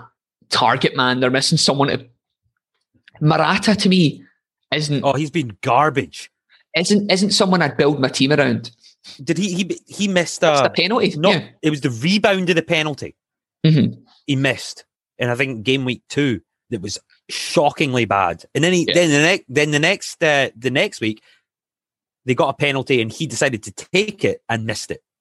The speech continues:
Speaker 1: Yeah.
Speaker 2: Yeah, he's not clinical enough. Um, I was gonna,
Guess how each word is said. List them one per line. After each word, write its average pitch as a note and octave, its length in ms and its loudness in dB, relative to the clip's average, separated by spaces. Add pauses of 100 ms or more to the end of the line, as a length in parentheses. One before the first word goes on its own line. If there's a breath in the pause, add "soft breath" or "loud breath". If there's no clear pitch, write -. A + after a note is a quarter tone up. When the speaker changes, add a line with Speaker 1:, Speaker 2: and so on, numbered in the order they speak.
(280)
Speaker 1:
Yeah. B2+ 140 0
Speaker 2:
Yeah, G2+ 380 2
he's A#2+ 260 -4 (140)
not C#3+ 260 0
clinical A2+ 440 -2
enough. G#2+ 360 -2 (600)
Um, A2 120 -2
I C3 100 2
was D3+ 140 -2
gonna, C#3 180 2